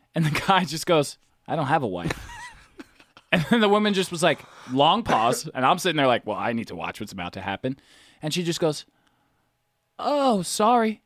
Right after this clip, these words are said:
And then the guy just kept walking, and then the lady looked at, like, looked horrified.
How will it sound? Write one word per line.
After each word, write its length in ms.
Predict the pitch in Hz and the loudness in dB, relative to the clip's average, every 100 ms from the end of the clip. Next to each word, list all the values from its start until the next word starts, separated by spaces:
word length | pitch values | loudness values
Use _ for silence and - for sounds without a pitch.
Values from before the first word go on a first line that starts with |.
| _ _ _ - | _ _ _ -2
And 120 | 160 | 0
then 100 | 165 | 2
the 60 | 156 | 4
guy 160 | 147 | 2
just 120 | 151 | 2
kept 160 | 185 165 | 0 2
walking, 360 | 143 139 - 185 | 4 4 2 0
and 100 | 175 | 0
then 180 | 156 107 | 0 0
the 120 | 143 | 0
lady 300 | 139 160 208 | 2 4 4
looked 240 | 202 190 | 2 2
at, 220 | 175 131 127 | 2 0 0
like, 260 | 147 131 | 0 0
looked 320 | 151 170 - - | 0 -2 -2 -14
horrified. 1040 | - - - 151 151 127 - 95 98 143 | -18 -14 0 2 2 0 -4 -6 -4 -4